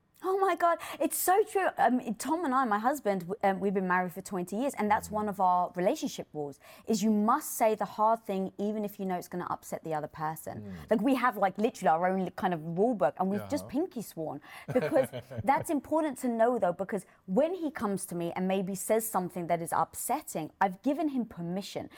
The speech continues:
Speaker 1: So now there's no, like, "You've hurt my feelings."
Speaker 2: Yeah,
Speaker 1: It's like,
Speaker 2: yeah.
Speaker 1: "Okay, you're keeping in line with the commitment that we've both agreed to. So thank you for saying the hard thing." It's actually a complete opposite of how we then receive it because we've agreed to it at fir-,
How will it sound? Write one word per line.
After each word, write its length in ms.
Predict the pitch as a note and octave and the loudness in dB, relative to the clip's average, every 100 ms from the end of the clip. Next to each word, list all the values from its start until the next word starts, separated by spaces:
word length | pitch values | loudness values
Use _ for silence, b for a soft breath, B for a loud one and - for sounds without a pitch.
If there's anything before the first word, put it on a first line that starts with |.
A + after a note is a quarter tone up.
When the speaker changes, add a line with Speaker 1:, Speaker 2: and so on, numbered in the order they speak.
| B | B
Speaker 1:
So 180 | B - | B 2
now 440 | A3 B3+ G#4 A4+ C4+ | 4 4 4 4 4
there's 240 | A3+ G#3+ | 4 4
no, 160 | G#3+ G#3+ | 4 4
like, 180 | G#3+ | 2
"You've 160 | D#4+ B4+ | 0 0
hurt 220 | A4+ G4+ | 2 2
my 180 | F#4 F#4 | 0 -2
feelings." 460 | F#4 F4+ F4 D4 A#3 | 0 0 2 2 4
Speaker 2:
Yeah, 100 | A2+ | 4
Speaker 1:
It's 140 | G3+ | 6
like, 160 | - - | 4 4
Speaker 2:
yeah. 80 | - | 2
Speaker 1:
"Okay, 340 | - - F#4+ B B | -2 -4 -4 B B
you're 140 | C#4 | 0
keeping 520 | C#4 - F4 F4+ F#4+ D#4+ | 0 0 0 0 -2 -2
in 220 | A#3+ A#3 | -2 0
line 280 | A3+ B3+ C4+ | 0 0 0
with 100 | G#3+ | -2
the 80 | G#3 | -6
commitment 540 | - G#3 A#3 B3 A3+ | -4 -2 -2 -2 0
that 100 | G#3+ | 0
we've 200 | G3 G3 | 0 -2
both 260 | G#3 G#3+ G#3 | 0 0 -2
agreed 420 | E3+ F3 F#3 F3+ | -8 -6 -6 -6
to. 120 | - | -10
So 180 | C#3+ G3 - - - | -8 -6 -8 -6 -2
thank 400 | D4 E4+ E4 - | 2 0 -2 -4
you 160 | D3+ - B B | -6 -6 B B
for 120 | - | -4
saying 420 | A3 - G#3+ A3 G#3 | -2 0 2 2 2
the 60 | |
hard 340 | F#3+ - F3 E3 | 0 2 2 2
thing." 260 | C4 B3 | 0 0
It's 160 | - - | 0 0
actually 400 | A3+ C#4 - C#4+ | 0 0 -4 -4
a 20 | A3 | -4
complete 440 | G#3 - A3 G#3+ - | -6 -6 -4 -4 -4
opposite 500 | G#3+ - G3 E3+ B2 B B | -6 -6 -6 -2 -2 B B
of 120 | - G3+ | -4 -2
how 200 | - G3+ | 0 0
we 200 | G#3 G3+ | 0 0
then 240 | F#3+ F#3 | 2 0
receive 440 | E3+ E3+ - D4+ A3+ | -2 -6 -4 -2 -2
it 120 | - | -2
because 300 | G3 - F#3+ | -4 -4 -4
we've 180 | G3 F3+ | -4 -4
agreed 380 | E3 F3 F3+ - | -4 -4 -6 -6
to 120 | E3+ | -2
it 60 | |
at 180 | - - | -2 -2
fir-, 60 | - | -4